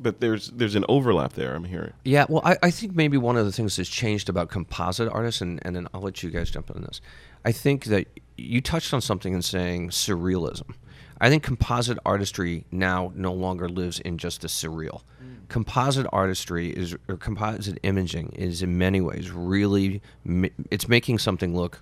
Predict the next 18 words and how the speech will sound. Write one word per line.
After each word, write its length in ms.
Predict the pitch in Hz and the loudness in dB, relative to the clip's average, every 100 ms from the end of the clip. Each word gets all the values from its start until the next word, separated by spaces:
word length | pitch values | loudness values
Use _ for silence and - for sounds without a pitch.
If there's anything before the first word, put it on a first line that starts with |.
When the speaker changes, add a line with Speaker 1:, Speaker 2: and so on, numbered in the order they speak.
| - | -10
Speaker 2:
real 300 | 92 92 90 | -2 0 2
if 120 | 85 | 0
you 80 | 104 | -2
want 240 | 104 92 82 | 0 0 -2
it 140 | 85 | -6
to. 180 | - 82 - - - | -10 -12 -16 -20 -2
I 100 | 113 | 6
think 160 | 123 113 | 6 8
there's 200 | 117 101 | 6 8
now 240 | 113 104 | 8 8
a 60 | 95 | 6
choice 580 | - - 131 147 143 | 0 2 4 6 4
that 180 | - 85 | 0 -4
lives 380 | 92 90 85 85 | 0 0 0 -2
in 160 | - 85 | -4 -6
composite 540 | 90 80 82 85 78 | -4 -4 -2 -4 -6
photography 560 | 85 82 82 80 82 69 | -10 -8 -8 -8 -10 -4
of 260 | 82 80 | -4 -4